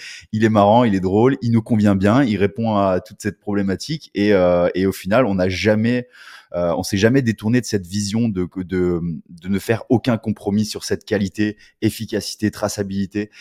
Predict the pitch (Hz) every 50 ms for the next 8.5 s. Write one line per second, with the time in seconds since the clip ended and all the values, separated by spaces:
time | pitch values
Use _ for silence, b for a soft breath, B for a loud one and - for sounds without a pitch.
0 | B B B B B - 92 95 95 92 87 - - 110 110 107 104 - - -
1 | 98 92 92 82 98 101 98 92 101 101 101 110 104 107 110 110 92 - - 95
2 | 92 92 90 - - 95 - - 107 104 101 92 80 82 87 87 82 87 92 87
3 | 95 95 95 90 - 98 98 90 98 101 104 101 - - 107 98 92 90 87 82
4 | - - 92 87 87 87 87 92 95 90 - - 120 117 101 90 - 92 87 -
5 | - 87 87 85 - - 90 - - 95 92 - - 98 95 98 98 92 90 98
6 | 104 113 135 135 - - - B B B B B B B 82 87 90 87 87 87
7 | 87 85 - 95 - - 98 95 92 90 92 90 - - 98 90 - - 113 -
8 | - 98 98 101 110 120 127 120 113